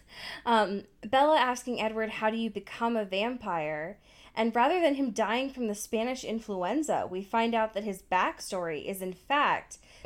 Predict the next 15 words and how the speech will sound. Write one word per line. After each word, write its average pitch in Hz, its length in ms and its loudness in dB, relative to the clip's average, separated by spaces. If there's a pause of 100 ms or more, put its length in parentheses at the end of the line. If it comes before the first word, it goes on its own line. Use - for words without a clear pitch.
that 226 140 0
he 233 180 -2
was 233 580 6
Cedric 233 420 0
Diggory. 262 720 2
<laughs> - 40 -20 (1160)
And, 277 600 8 (120)
<laughs> - 1080 4
um, 247 640 6 (400)
he 269 320 0
was 254 500 6
still 277 480 4
saved 240 800 0 (220)
by 214 180 2
Carlisle, 196 1000 0